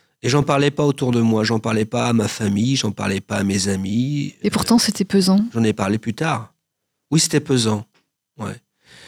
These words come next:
Speaker 1: À tel point que quand j'ai été licencié, euh, j'ai été licencié donc en quatre-vingt-quatorze, j'étais content de partir.
Speaker 2: À cause de ça ?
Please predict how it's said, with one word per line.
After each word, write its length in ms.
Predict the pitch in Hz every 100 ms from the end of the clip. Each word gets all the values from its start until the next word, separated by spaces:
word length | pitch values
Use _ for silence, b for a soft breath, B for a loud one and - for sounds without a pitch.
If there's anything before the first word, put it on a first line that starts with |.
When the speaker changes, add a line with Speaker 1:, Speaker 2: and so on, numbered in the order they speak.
| B -
Speaker 1:
À 80 |
tel 140 | 131 160
point 200 | 233 247
que 220 | - 151
quand 200 | 143 139
j'ai 120 | 131
été 160 | 131 127
licencié, 840 | 123 120 123 120 - 127 123 113
euh, 460 | 107 104 104 101 98
j'ai 120 | 104
été 140 | 104
licencié 520 | 107 104 - 104 - 107
donc 220 | 101 101
en 80 | 95
quatre-vingt-quatorze, 1000 | 95 - 98 95 95 - 117 131 117 104
j'étais 240 | 98 101 104
content 380 | 113 - 127
de 60 | 123
partir. 520 | - - - - - _ _ _ -
Speaker 2:
À 80 | 226
cause 220 | 254 226
de 60 |
ça ? 260 | 233 233 233